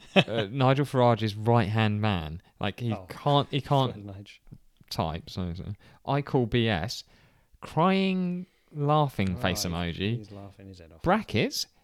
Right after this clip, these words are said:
Speaker 1: if not, congratulations, three hearts. Like, what the hell are you doing? Uh, uh, Toff Talks, looking great. Please respond to my D Ms. I've been messaging and deleting for about two years now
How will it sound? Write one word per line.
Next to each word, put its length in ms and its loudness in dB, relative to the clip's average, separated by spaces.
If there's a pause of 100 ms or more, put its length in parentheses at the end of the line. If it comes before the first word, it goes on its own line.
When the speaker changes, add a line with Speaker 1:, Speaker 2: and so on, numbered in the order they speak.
(160)
Speaker 1:
if 240 -2
not, 260 2
congratulations, 1040 0
three 240 -4
hearts. 480 -6 (680)
Like, 220 -8
what 220 -8
the 100 -2
hell 300 2
are 40 2
you 200 2
doing? 580 2 (960)
Uh, 480 -2 (720)
uh, 300 -2
Toff 220 -2
Talks, 240 -2 (440)
looking 480 2
great. 480 2
Please 260 2
respond 300 0
to 80 -6
my 100 2
D 140 2
Ms. 140 2
I've 220 -4
been 160 4
messaging 440 4
and 140 4
deleting 420 2
for 120 -2
about 280 -2
two 160 0
years 360 2
now 260 0